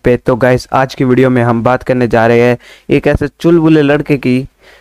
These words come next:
जो भाई आजकल कुछ ज़्यादा ही उछल रहा है। मतलब भाई हम कुछ बोलते नहीं फिर भी हमारे सिर पे चढ़ता है यार, दिमाग ख़राब करता है भाई, हमारे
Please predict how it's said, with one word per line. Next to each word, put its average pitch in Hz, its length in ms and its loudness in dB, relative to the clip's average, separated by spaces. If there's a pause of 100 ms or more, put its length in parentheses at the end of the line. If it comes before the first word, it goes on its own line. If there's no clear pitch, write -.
(120)
जो 143 200 2
भाई 127 220 2
आजकल 127 360 0
कुछ 123 160 -4
ज़्यादा 120 400 2
ही 151 320 2
उछल 123 320 0
रहा 110 140 0
है। 107 80 -2
मतलब 123 360 -2
भाई 131 180 2
हम 131 180 0
कुछ 135 200 -4
बोलते 127 340 0
नहीं 143 120 0
फिर 139 200 -2
भी 147 120 2
हमारे 127 280 2
सिर 127 200 -2
पे 147 140 -2
चढ़ता 131 400 -2
है 120 80 0
यार, 120 160 2
दिमाग 120 400 -2
ख़राब 127 260 -2
करता 123 260 -2
है 110 60 2
भाई, 113 160 2
हमारे 127 340 2